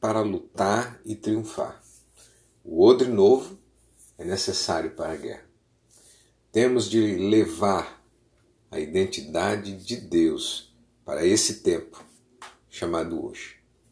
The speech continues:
Pense nisso. Deus abençoe a sua vida. Deus faça resplandecer o seu rosto sobre ti, te dê a verdadeira paz. E em nome de Jesus,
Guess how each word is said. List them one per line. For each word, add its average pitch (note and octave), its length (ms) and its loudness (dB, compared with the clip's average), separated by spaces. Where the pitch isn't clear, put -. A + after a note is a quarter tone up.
Pense D#3+ 300 4
nisso. - 500 -4
Deus G#2 600 2
abençoe B2 800 4
a B2 60 4
sua B2 200 -2
vida. E2 320 -8
Deus - 640 -2
faça F2 320 -2
resplandecer F2 760 -2
o E2+ 60 0
seu E2 180 -2
rosto E2+ 380 -2
sobre A2+ 320 -4
ti, G2 520 -6
te - 100 -20
dê F#2 180 0
a F2 40 0
verdadeira F2 560 0
paz. F#2 680 -6
E F2 120 -6
em F2 160 -6
nome A#2+ 480 4
de A#2 120 -6
Jesus, - 1080 -8